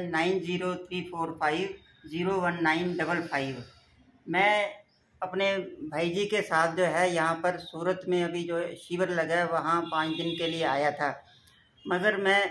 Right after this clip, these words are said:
आज से पहले यहाँ पर तीन महीने पहले जो है, जब जहाँ पर महेंद्र भाई जी ने शिविर किया था मरोली में,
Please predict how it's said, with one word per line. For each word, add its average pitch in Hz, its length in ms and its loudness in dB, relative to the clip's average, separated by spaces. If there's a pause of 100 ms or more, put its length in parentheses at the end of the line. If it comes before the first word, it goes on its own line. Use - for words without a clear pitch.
(340)
आज 190 280 6
से 214 160 0 (140)
पहले 208 340 6 (500)
यहाँ 170 320 4
पर 190 200 2
तीन 190 380 0
महीने 180 260 4
पहले 185 360 4
जो 175 120 2
है, 175 460 2 (200)
जब 180 240 4 (120)
जहाँ 170 220 4
पर 180 160 0
महेंद्र 175 380 2
भाई 170 200 4
जी 175 160 2
ने 180 240 4
शिविर 170 300 0
किया 170 340 2
था 185 140 4
मरोली 185 420 4
में, - 340 2